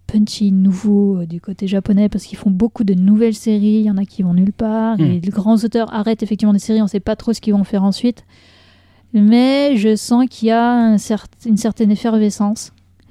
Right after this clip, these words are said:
Speaker 1: Et je suis, euh, vraiment, euh, curieuse de voir ce que ça va donner. En plus, euh, je veux dire, cette année chez Pika, on a quand même, euh, aussi des titres, des nouvelles licences qui vont être fortes et vraiment novatrices. Donc, je suis, veux voir ce que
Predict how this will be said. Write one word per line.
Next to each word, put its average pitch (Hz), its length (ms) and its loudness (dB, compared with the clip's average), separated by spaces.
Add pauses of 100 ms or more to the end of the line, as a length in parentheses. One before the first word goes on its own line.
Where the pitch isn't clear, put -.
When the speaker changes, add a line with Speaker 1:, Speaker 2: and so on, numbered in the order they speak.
(420)
Speaker 1:
Et 214 180 4
je 196 120 -2
suis, 208 360 -2
euh, 185 180 2
vraiment, 202 460 4
euh, 175 240 -2
curieuse 220 280 0
de 196 100 2
voir 214 180 2
ce - 80 -16
que 208 80 -4
ça 208 120 -2
va 190 120 2
donner. 190 320 2 (140)
En 196 100 0
plus, 233 220 -2
euh, 202 360 0 (1000)
je 220 140 -6
veux 196 80 4
dire, 220 320 -2
cette - 300 -8
année 208 220 2
chez 214 180 -2
Pika, - 280 -4
on 214 80 2
a 185 100 0
quand - 120 -4
même, 185 220 2
euh, 175 300 -2 (420)
aussi 214 180 -6
des 190 140 0
titres, - 300 -8 (100)
des 208 80 4
nouvelles 220 280 4
licences 233 300 -4
qui - 100 -20
vont 180 80 -4
être 196 220 -6
fortes 247 420 -4 (300)
et 208 120 0
vraiment 226 380 2
novatrices. 220 640 0 (840)
Donc, 214 200 0 (160)
je 196 140 -4
suis, 240 280 -10
veux 208 220 0
voir 240 400 0
ce - 100 -18
que 226 280 0